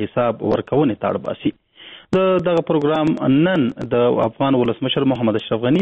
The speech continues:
په یو ویډیويي پیغام سره پرانستل شو. ښاغلي غني وویل چې د دغه پروګرام له لارې وزارتونه، خپلواک ریاستونه، والیان، بودیجوي واحدونه اړ دي چې خپل کاري راپورونه او راتلونکي پروګرامونه له خلکو سره شریک کړي. نوموړی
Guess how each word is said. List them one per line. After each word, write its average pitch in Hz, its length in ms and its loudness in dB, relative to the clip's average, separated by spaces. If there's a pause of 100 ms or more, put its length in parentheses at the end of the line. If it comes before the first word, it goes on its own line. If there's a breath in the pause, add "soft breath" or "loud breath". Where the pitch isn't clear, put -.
(140)
په 190 100 0
یو 185 140 2
ویډیويي 151 500 0
پیغام 135 460 0
سره 120 260 0
پرانستل 156 520 0
شو. 170 180 0
ښاغلي 151 320 0
غني 151 180 2
وویل 160 240 2
چې - 500 -6
د 147 120 0
دغه 139 240 -2
پروګرام 135 400 2
له 123 100 0
لارې 135 300 2
وزارتونه، 127 600 0 (140)
خپلواک 120 580 0
ریاستونه، 156 680 0 (160)
والیان، 147 480 0
بودیجوي 113 480 0
واحدونه 104 500 0
اړ 214 320 0
دي 208 80 2
چې - 320 -4
خپل 226 240 0 (100)
کاري 139 300 2
راپورونه 147 480 2
او 151 100 2
راتلونکي 147 520 -2
پروګرامونه 117 500 0
له 113 160 -4
خلکو 113 420 -2
سره 104 220 0 (140)
شریک 98 280 -2
کړي. - 140 2 (480 loud breath)
نوموړی 123 220 2